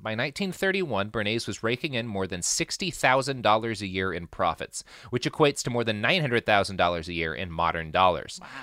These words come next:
Speaker 1: By nineteen thirty-five, he was earning five times that much.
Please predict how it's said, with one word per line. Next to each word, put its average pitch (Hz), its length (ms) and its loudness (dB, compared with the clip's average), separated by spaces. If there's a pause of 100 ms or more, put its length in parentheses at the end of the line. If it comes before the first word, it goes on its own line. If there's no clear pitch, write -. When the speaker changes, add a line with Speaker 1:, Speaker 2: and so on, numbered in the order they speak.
Speaker 1:
By 117 100 8
nineteen 127 340 0
thirty-five, 123 720 6
he 147 100 -2
was 120 180 -2
earning 113 300 -2
five 143 500 6
times 131 460 2
that 82 240 0
much. - 400 -10